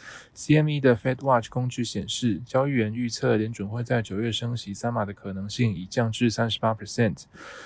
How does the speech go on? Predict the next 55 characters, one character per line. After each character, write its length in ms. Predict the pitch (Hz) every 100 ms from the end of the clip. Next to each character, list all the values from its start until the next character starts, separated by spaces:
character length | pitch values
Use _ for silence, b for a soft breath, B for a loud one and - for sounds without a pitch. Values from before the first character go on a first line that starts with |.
| B
收 180 | - 147
盘， 160 | 127 120
美 80 | 120
股 140 | 117
道 100 | 123
琼 160 | 117 117
指 160 | 104 98
数 160 | 127
上 200 | 113 123
涨 220 | 110 101
零 160 | 98 110
点 180 | 110 98
零 160 | 101
八 160 | 107 117
percent，S 1160 | 117 101 - 110 95 - - - _ - 120 135
and 100 | 127
P 140 | 120
五 60 | 127
百 160 | 120
指 160 | 120 113
数 200 | - 123
下 220 | 113 123
跌 220 | 107 104
零 120 | 98 110
点 200 | 107 95
零 160 | 95
七 200 | 101 117
percent， 500 | 113 101 - 110 90 - B B B B
纳 140 | - 143
斯 80 | -
达 120 | 123
克 160 | 143
指 200 | 123 110
数 180 | 110 135
下 180 | 117 123
跌 200 | 110 110
零 160 | 107 113
点 200 | 113 113
五 60 |
八 220 | 90 113
percent， 460 | 110 98 - 120 90 - _ _ _
费 140 | - 139
城 160 | 113
半 140 | 120 123
导 120 | 120
体 140 | 113
指 240 | 110 - 82
数 220 | - 113
下 200 | 117 120
跌 200 | 110 104
零 160 | 104
点 180 | 113 98
三 240 | 101 120 117
四 180 | -
percent。 500 | 113 113 - 120 98